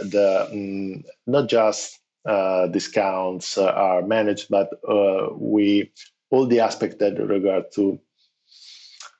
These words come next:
uh, extra benefits. So extra value that, uh, uh, travelers can get in, uh, uh, in a property. And, uh, so, uh, every traveler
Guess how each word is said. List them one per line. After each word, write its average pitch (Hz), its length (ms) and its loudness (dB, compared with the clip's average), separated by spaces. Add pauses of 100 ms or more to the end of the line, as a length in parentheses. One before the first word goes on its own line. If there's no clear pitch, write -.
(120)
uh, 98 580 2
extra 110 380 -2
benefits. 92 520 -4
So - 400 -2
extra 131 400 0
value 101 440 2
that, 92 460 2 (120)
uh, 92 60 0 (280)
uh, 90 380 0
travelers 101 500 0
can 95 220 -6
get 98 480 2 (500)
in, 104 400 0
uh, 98 60 0
uh, 87 840 -2 (100)
in 95 180 -2
a 87 380 0 (140)
property. - 560 -2 (520)
And, 107 380 0
uh, 101 80 2
so, - 500 0 (160)
uh, 95 720 0 (280)
every 135 240 2
traveler 107 640 0